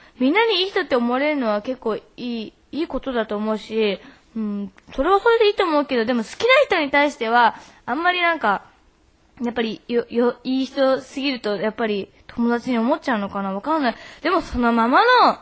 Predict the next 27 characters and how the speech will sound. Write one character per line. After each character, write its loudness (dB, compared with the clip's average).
ア -2
ボ 0
で -2
い 0
い -6
と 2
思 2
う 0
け -2
ど -4
ね。 -2
い -6
い -6
人 -6
っ -10
て -8
思 -2
わ 2
れ 2
て -6
る -2
な -4
ら、 -6
う -8
ん。 -2
ま -2
あ、 -20